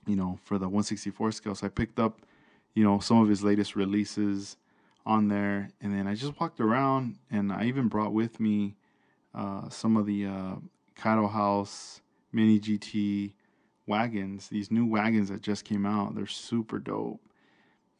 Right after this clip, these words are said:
And I was like, "You know what? I know I could, I could, you know, just buy what I want, get kinda crazy, whatever, 'cause all these foo-, dudes are, <laughs> I'm all, all these fools, all these dudes are selling, like,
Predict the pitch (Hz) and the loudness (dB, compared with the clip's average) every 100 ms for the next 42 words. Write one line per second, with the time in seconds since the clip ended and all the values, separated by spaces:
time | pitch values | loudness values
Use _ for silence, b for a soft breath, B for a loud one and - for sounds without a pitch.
0 | - _ _ _ _ 107 101 101 98 101 | -20 _ _ _ _ -4 -2 -4 -6 -6
1 | 98 - 107 107 104 98 123 123 123 143 | -10 -10 -6 -4 -6 -8 -6 -6 -4 -2
2 | 151 147 - _ _ - 113 139 160 156 | -2 -4 -8 _ _ 0 4 6 6 4
3 | 123 113 117 _ 113 117 110 120 _ - | -2 -8 -12 _ -12 -6 -8 -8 _ -2
4 | 107 98 95 101 107 - _ _ _ _ | 0 0 -6 -8 -8 -8 _ _ _ _
5 | _ _ _ _ _ - 104 110 107 107 | _ _ _ _ _ -4 0 2 4 4
6 | 101 95 101 107 104 101 - _ - 107 | 2 2 2 4 2 0 -4 _ -2 0
7 | 95 - 107 101 104 104 104 104 104 101 | 0 4 2 4 2 2 2 0 0 -2
8 | 104 101 104 - 113 104 123 110 113 107 | -2 2 0 0 -4 -4 -6 2 2 2
9 | 101 _ _ _ - 120 113 95 104 107 | -6 _ _ _ -2 4 6 6 4 2
10 | 107 - 104 101 B B B - 117 113 | 2 0 -2 -2 B B B 0 6 6
11 | 110 120 104 98 117 110 107 104 95 | 6 4 4 0 0 2 2 0 -2